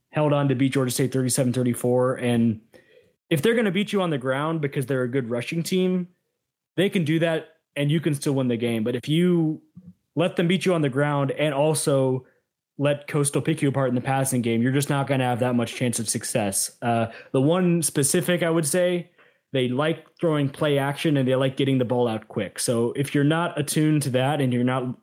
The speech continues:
got your eyes up looking for the quick hitters on the passing game, then they might be able to do just what you don't want them to do. They, they might be able to control both phases.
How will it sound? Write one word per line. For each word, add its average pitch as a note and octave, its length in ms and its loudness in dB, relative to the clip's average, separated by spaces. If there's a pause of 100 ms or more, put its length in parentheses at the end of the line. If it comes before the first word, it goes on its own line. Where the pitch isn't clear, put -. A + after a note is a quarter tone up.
got C#3 240 -2
your C#3 80 2
eyes A#2+ 320 0
up B2 180 0
looking B2+ 400 2
for A#2+ 540 0 (520)
the C3+ 80 0
quick C#3 280 0
hitters C#3+ 340 2
on C#3 120 0
the B2+ 80 2
passing C#3+ 400 0
game, E3 400 2 (320)
then D3 420 2 (140)
they C#3+ 180 0
might D#3 220 2
be E3 80 2
able D#3 160 2
to C#3+ 80 0
do D#3+ 160 2
just D3 260 -2
what C#3+ 260 -2
you C3+ 60 -2
don't C#3+ 200 2
want C3+ 160 0
them A#2 120 0
to G#2+ 60 -4
do. G2 180 -6
They, G#2 120 -4
they A#2 200 -2
might C3 240 2
be C3+ 140 2
able C3 260 2
to B2+ 320 0
control B2+ 440 0
both B2 260 0
phases. G2+ 560 -4